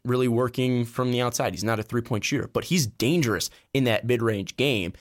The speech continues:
And he's gonna be a, a guy that's gonna be tough for second units to match up on because of his quickness, because of his length, um, and because of his ability to rise up from mid-range. So having the flexibility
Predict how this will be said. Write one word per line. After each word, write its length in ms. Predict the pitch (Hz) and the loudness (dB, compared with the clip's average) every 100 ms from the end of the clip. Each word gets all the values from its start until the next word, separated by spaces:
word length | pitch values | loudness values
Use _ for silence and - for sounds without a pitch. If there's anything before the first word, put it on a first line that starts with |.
| _ | _
And 100 | - | 0
he's 100 | 131 | 0
gonna 160 | 143 151 | 2 0
be 220 | 139 147 | 2 2
a, 60 | 131 | 2
a 80 | 127 | 2
guy 180 | 123 139 | 2 2
that's 220 | 127 - | 2 0
gonna 120 | 135 | -4
be 80 | 123 | -4
tough 300 | - 180 180 | -2 -2 -2
for 220 | - 135 | -2 -2
second 400 | 123 - 160 147 | 0 0 0 0
units 300 | 139 147 139 | 0 0 -2
to 140 | - 139 | -2 0
match 300 | 123 120 165 | 2 0 -2
up 160 | - | 0
on 220 | 151 113 113 _ | 0 0 -4 _
because 280 | 139 139 151 | -4 0 0
of 40 | |
his 100 | 135 | 0
quickness, 300 | - 123 123 | 0 -2 -2
because 300 | - - 127 | -4 -2 -2
of 60 | 107 | 0
his 120 | 107 | -2
length, 340 | 127 139 120 - _ _ | 0 0 -2 -6 _ _
um, 180 | - 113 | 0 0
and 120 | 113 117 | 0 -2
because 240 | 117 135 | -2 -2
of 40 | |
his 100 | 110 | -2
ability 240 | 104 113 117 | -2 0 0
to 80 | 101 | 2
rise 260 | 107 110 | 0 2
up 180 | 131 113 _ _ - | 0 -2 _ _ -4
from 240 | 147 120 | -2 0
mid-range. 600 | 110 104 110 180 113 - | 2 0 0 0 -2 -4
So 140 | - 156 | -2 0
having 480 | 123 180 151 127 113 _ - | 0 0 0 -2 -6 _ -4
the 100 | 123 | -4
flexibility 1120 | - 160 175 131 117 190 247 196 117 95 104 | -2 -4 -2 -4 0 0 2 2 0 -2 -4